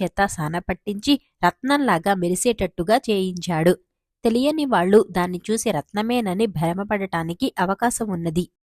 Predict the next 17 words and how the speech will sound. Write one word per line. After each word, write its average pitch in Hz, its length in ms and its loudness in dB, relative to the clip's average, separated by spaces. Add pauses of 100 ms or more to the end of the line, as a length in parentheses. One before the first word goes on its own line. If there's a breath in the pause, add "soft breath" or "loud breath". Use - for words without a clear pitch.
(260)
"ఏది, 214 460 4 (100)
మీరు 220 200 6
విక్రయించదలచిన 214 960 0
ఆ 175 240 0
రత్నాన్ని 202 420 -2
ఒకసారి 180 560 -2
చూడనివ్వండి," 180 680 -2 (180)
అని 190 360 -2
రత్నవర్తకుడు 196 760 -4
అడిగాడు. 175 460 0 (600)
సదాశివుడు 214 760 2 (140)
గుడ్డల 220 320 2
పొరల 214 380 0
మధ్య 170 360 -2
నుంచి 190 380 -2 (120)
గాజు 165 280 0
ముక్కను 214 400 0